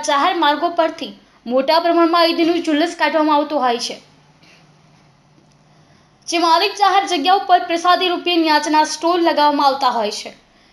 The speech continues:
જેમાં કોઈ પણ જાતના નાતભાત કે ભેદભાવ વગર સર્વે લોકોને પ્રસાદી વિતરણ કરવામાં આવતી હોય છે. પણ હાલ કોરોનાની મહામારી ચાલતી હોય, જેના કારણે તમામ તહેવારો સાદગીપૂર્ણ ઉજવવામાં આવી રહ્યા હોય,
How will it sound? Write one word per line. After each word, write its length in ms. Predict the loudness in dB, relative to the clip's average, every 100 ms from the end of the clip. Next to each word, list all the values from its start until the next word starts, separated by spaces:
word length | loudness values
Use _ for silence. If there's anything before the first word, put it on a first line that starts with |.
| _ -4
જેમાં 300 | 0 0 2
કોઈ 240 | 0 2
પણ 200 | -2 2
જાતના 360 | 2 2 0 2
નાતભાત 640 | 2 2 0 2 2 0
કે 160 | -4 -2
ભેદભાવ 500 | -4 -2 0 0 0
વગર 300 | -4 -2 -4 -6 -20 -20
સર્વે 380 | -2 0 2 4
લોકોને 400 | 4 4 -2 -2
પ્રસાદી 500 | -4 0 0 0 -4 -4
વિતરણ 420 | -6 0 0 2
કરવામાં 320 | 0 2 0
આવતી 240 | -2 -6
હોય 220 | -4 -4 -6
છે. 180 | -16 -20 _ _ _ _ _
પણ 200 | 0 0
હાલ 340 | 2 2 2 -2
કોરોનાની 560 | -2 2 4 4 2 0
મહામારી 500 | 0 2 2 2 0
ચાલતી 400 | 0 0 -2 0
હોય, 240 | 0 0
જેના 300 | -2 -2 0
કારણે 340 | 0 0 0 -4 -12 -20 -20 _ 0
તમામ 380 | 2 2 2
તહેવારો 480 | 2 4 4 2 -2
સાદગીપૂર્ણ 720 | 0 0 0 -6 -4 -4 -2 -4 -6
ઉજવવામાં 640 | -8 0 2 2 2 2 0
આવી 240 | -2 0 0
રહ્યા 260 | -2 -4
હોય, 240 | -10 -16